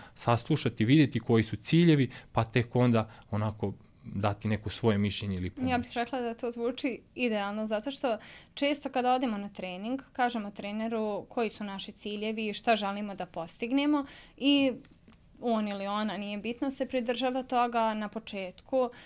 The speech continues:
Speaker 2: prvih dva, tri treninga, a onda nastavi da daju vježbe slične svima i to viđam po teretanama najviše, jer ono,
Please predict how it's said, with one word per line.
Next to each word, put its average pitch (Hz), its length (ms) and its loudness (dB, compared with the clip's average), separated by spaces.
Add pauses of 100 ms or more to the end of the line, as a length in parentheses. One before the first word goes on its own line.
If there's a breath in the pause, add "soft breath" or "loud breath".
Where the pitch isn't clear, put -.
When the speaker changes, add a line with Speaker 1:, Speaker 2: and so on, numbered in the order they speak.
(140 loud breath)
Speaker 2:
prvih 214 440 -2
dva, 214 480 2
tri 208 200 -4
treninga, 233 520 0
a 285 60 6
onda 285 280 4
nastavi 262 420 -2
da 226 340 2
daju 226 300 2
vježbe 226 480 2
slične 226 600 -2 (100)
svima 214 440 -4
i 262 80 0
to 269 100 2
viđam 240 300 0
po 208 100 -4
teretanama 208 640 -4
najviše, 190 520 -2
jer 226 180 4
ono, 208 260 -4